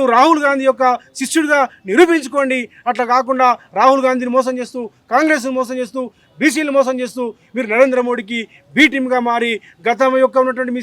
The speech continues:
సిద్ధాంతంలో ఆ భావజాలంతో ఇలా బలహీన వర్గాలకి అన్యాయం చేయాలని చూస్తున్నారు. మేము ఊరుకునే దానికి సిద్ధంగా లేము. మీతో మాకు ఎటువంటి వ్యక్తిగతమైనటువంటి ద్వేషం లేదు,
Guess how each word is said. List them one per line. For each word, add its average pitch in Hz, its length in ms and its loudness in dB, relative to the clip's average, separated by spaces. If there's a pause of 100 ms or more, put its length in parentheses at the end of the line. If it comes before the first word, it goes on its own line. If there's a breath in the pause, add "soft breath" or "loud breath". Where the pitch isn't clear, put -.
సిద్ధాంతంలో 285 520 2 (380 soft breath)
ఆ 233 40 0 (160)
భావజాలంతో 262 520 0 (460 loud breath)
ఇలా 247 160 2
బలహీన 269 320 0
వర్గాలకి 233 420 -8 (400 soft breath)
అన్యాయం 311 300 6
చేయాలని 269 260 2
చూస్తున్నారు. 240 360 -6 (420 soft breath)
మేము 247 260 4
ఊరుకునే 254 280 -4 (380)
దానికి 220 280 -6
సిద్ధంగా 220 320 -8
లేము. 220 140 -2 (320 soft breath)
మీతో 254 200 0 (100)
మాకు 269 160 2
ఎటువంటి 269 260 0
వ్యక్తిగతమైనటువంటి 277 720 -2 (380 loud breath)
ద్వేషం 302 400 4
లేదు, 277 160 2